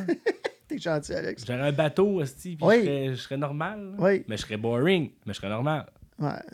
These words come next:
Speaker 1: je pense pas que tu vas jamais être un jour normal.
Speaker 2: Mais je vais pas être normal. Lui, c'est ma phobie d'être normal.
Speaker 1: Ouais, tu le seras pas, inquiète-toi pas. Ok, fait que là, on passe de là. Tu commences les affaires d'O D.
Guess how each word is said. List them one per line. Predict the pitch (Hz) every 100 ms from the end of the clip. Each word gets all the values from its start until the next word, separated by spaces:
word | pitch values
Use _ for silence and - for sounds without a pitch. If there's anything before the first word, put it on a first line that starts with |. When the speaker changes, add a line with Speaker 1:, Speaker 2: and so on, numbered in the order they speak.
| -
Speaker 1:
je | 139
pense | - 135 127
pas | 156
que |
tu | -
vas | 135
jamais | 127 135
être | 135
un | 131
jour | 127
normal. | 131 123 131 139
Speaker 2:
Mais | 120
je |
vais | 107
pas | 160
être | 147
normal. | 110 127 131 98 - - -
Lui, | 131
c'est | 120
ma | 120
phobie | 110 120 131
d'être | 147 104
normal. | 104 120 123 143 -
Speaker 1:
Ouais, | - -
tu | - 131
le |
seras | 120 135
pas, | 131 135
inquiète-toi | 135 131 131
pas. | 139 -
Ok, | 143 175
fait | 170
que | 165
là, | 196 202 - -
on | 147 151
passe | 165 170 175 147
de | 147 139 147
là. | 156 175 - - - - _ _ _ _ _ _ -
Tu | -
commences | 165 160 160
les | 151
affaires | 139 147
d'O | 139 127
D. | 127